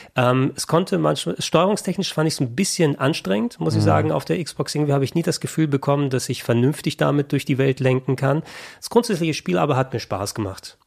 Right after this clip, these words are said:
Speaker 1: Ähm, du hast es, Fabian, meine ich, vorbereitet für Haus an Haus, oder?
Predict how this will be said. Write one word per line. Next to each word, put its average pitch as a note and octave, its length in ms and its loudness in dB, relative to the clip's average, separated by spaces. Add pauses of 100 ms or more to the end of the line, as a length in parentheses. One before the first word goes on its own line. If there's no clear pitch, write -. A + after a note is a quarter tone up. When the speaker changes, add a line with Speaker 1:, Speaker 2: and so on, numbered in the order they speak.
(140)
Speaker 1:
Ähm, B2 200 0
du E3 100 6
hast F3 140 4
es, - 80 -4
Fabian, D#3 340 2
meine D3+ 180 2
ich, C#3 120 -2
vorbereitet C#3+ 560 0
für A#2+ 160 -4
Haus C#3+ 160 -4
an B2 100 0
Haus, - 380 -2
oder? F3 180 2